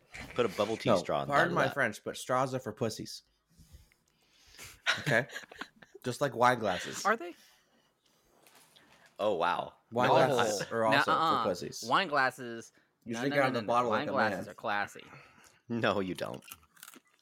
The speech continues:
Speaker 1: Man,
Speaker 3: That's not a
Speaker 1: Swat really
Speaker 3: bottle,
Speaker 1: needs to be
Speaker 3: sir.
Speaker 1: here. He really needs to be here, man.
Speaker 3: Mm, that is a jug?
Speaker 2: It's a glass jug, otherwise known as a bottle.
Speaker 3: Mm-hmm. Nope.
Speaker 2: It's still considered a bottle.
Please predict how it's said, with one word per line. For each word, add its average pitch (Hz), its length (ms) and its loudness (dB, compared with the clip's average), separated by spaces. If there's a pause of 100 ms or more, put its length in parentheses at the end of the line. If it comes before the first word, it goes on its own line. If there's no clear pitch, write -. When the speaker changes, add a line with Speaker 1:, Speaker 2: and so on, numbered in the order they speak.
(500)
Speaker 1:
Man, 107 360 4
Speaker 3:
That's 151 100 -6
not 170 140 4
a - 40 4
Speaker 1:
Swat 82 40 2
really 131 200 8
Speaker 3:
bottle, - 20 4
Speaker 1:
needs 160 180 0
to 180 60 -2
be 185 120 0
Speaker 3:
sir. 151 60 -2
Speaker 1:
here. 76 240 -4 (300)
He 110 120 2
really 80 220 2
needs 71 140 -6
to 71 40 -10
be 71 140 -4
here, 76 140 -2
man. 76 260 0 (480)
Speaker 3:
Mm, 120 120 -10 (100)
that 131 380 0
is 135 120 -12
a 123 60 -12
jug? 123 440 -8 (1400)
Speaker 2:
It's 117 160 -6
a 120 100 2
glass 117 500 2
jug, 98 420 -2 (100)
otherwise 110 380 -2
known 107 100 -2
as 95 100 -12
a 95 60 -8
bottle. 95 300 -2 (380)
Speaker 3:
Mm-hmm. 135 180 -8 (1000)
Nope. - 160 -10 (260)
Speaker 2:
It's 117 160 -2
still 135 200 6
considered 131 400 0
a 110 40 0
bottle. 98 340 0